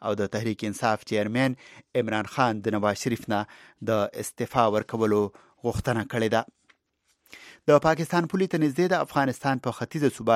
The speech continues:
ننګرهار کې یو ځانمرګي حمله کې لږ تر لږه دولس نوي تربیه شوي پوځیان وژل شوي او اته دېرش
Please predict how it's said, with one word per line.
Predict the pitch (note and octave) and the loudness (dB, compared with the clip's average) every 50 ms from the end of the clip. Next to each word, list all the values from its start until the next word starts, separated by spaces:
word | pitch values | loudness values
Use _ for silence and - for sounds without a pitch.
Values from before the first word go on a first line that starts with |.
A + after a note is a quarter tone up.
| A2+ A2 | 4 4
ننګرهار | A2 G#2 G#2+ G#2 G2 A#2 A#2 G#2+ - | 0 0 -2 -2 0 0 0 -2 0
کې | - A#2 | -4 -6
یو | G#2 G2+ A2+ | -4 -2 -2
ځانمرګي | A2 G#2+ G#2+ G#2+ G#2+ G#2+ A2+ G#2+ G#2+ | -2 0 -2 -2 -2 -4 -4 -6 -4
حمله | G#2+ A2+ B2 B2+ B2+ | -4 -2 -2 -2 0
کې | - C3 B2 A#2 - - - - - - - C#3 | -2 -4 -6 -6 -8 -14 -20 -20 -20 -8 -2 0
لږ | D#3 D#3+ - _ - | 0 0 0 _ -2
تر | B2 A#2 A#2 | 0 2 2
لږه | A2 G#2 G#2+ G#2 G#2 G#2 A2 | 2 4 4 4 4 4 2
دولس | A2+ A2 G#2+ - - - D3 | 2 2 0 -2 -2 0 0
نوي | C3 A#2+ - - | 0 0 0 -2
تربیه | A2 G#2 G2+ G#2+ G#2+ G2 - | -4 -4 0 0 0 0 0
شوي | C3 B2 A#2 G#2 - | 0 0 0 0 0
پوځیان | A2 G#2 G2 A#2 A#2 A2 G#2+ G#2 | -2 -2 0 2 2 2 2 0
وژل | G#2 G2+ A2+ G#2+ G#2+ G2+ - - | -2 -2 0 0 0 -2 -2 -4
شوي | D3+ C#3 C#3+ C#3+ - - G#2+ | -2 -2 -2 -2 0 0 0
او | G#2 - - A2 | 0 0 -2 -4
اته | - - A#2 G#2 G#2+ | -6 -4 -4 -2 -2
دېرش | G#2+ G2+ - | -2 -2 -4